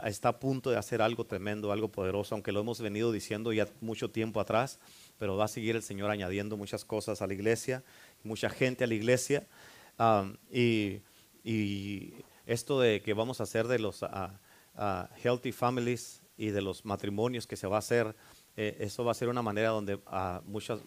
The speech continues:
parejas y familias van a empezar a venir a la iglesia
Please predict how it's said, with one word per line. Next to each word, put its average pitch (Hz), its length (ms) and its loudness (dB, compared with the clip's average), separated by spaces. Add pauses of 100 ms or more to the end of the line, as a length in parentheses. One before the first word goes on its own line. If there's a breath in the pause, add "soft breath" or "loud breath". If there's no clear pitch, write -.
(120)
parejas 104 480 0
y 104 40 -10
familias 101 400 -2
van 104 120 0
a - 20 -6
empezar 101 380 -4
a - 20 0
venir 95 240 -4
a 107 60 -2
la 95 80 -6
iglesia 107 440 -6